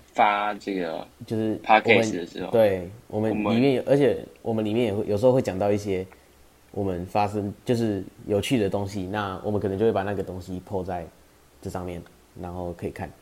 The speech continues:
Speaker 2: 这样。
Speaker 1: 对，就可以提前知道，如果大家有想听的话，如果有人的话啦。
Speaker 2: 有，我确定有人。
Speaker 1: 好，那就可以去，就是追踪一下。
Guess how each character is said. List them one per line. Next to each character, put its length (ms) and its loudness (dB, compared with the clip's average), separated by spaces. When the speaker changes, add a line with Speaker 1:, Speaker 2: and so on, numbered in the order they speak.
Speaker 2:
这 60 -16
样。 80 -18
Speaker 1:
对， 180 -2
就 120 0
可 100 -4
以 80 -2
提 180 -6
前 280 -4
知 120 -6
道， 200 6
如 120 -2
果 420 2
大 200 6
家 60 8
有 100 2
想 180 -8
听 160 -8
的 120 -14
话， 240 -4
如 100 0
果 100 0
有 140 -2
人 160 -6
的 100 -4
话 220 2
啦。 140 -6
Speaker 2:
有， 140 -6
我 220 -4
确 140 -4
定 140 -4
有 80 -8
人。 140 -10
Speaker 1:
好， 260 -4
那 220 2
就 320 -2
可 100 0
以 60 2
去， 460 -2
就 100 -6
是 180 -6
追 200 -4
踪 220 -6
一 80 -10
下。 200 -2